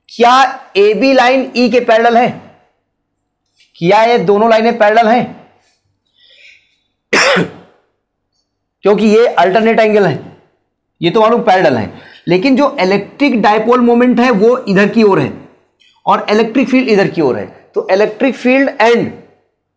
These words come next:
electric dipole moment both are anti parallel। तो अगर हम vector form में लिखें, in vector form, या लिखेंगे in, in vector form,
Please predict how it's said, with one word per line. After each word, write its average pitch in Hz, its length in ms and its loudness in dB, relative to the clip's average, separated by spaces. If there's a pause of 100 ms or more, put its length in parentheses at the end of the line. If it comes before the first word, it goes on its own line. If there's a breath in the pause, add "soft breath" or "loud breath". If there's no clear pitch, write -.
(320)
electric 220 440 -2
dipole 208 340 0
moment 202 340 0
both 202 200 0
are 233 220 0
anti 262 320 0
parallel। 147 340 -2 (720)
तो - 40 -2
अगर 185 280 0
हम 240 140 0
vector 180 460 0
form 240 260 0
में 220 60 0
लिखें, 233 320 -2
in 226 200 0
vector 190 420 -2
form, 151 180 0
या 185 80 2
लिखेंगे 214 360 0
in, 233 340 -2 (280)
in 220 180 0
vector 180 420 -2
form, 107 200 -2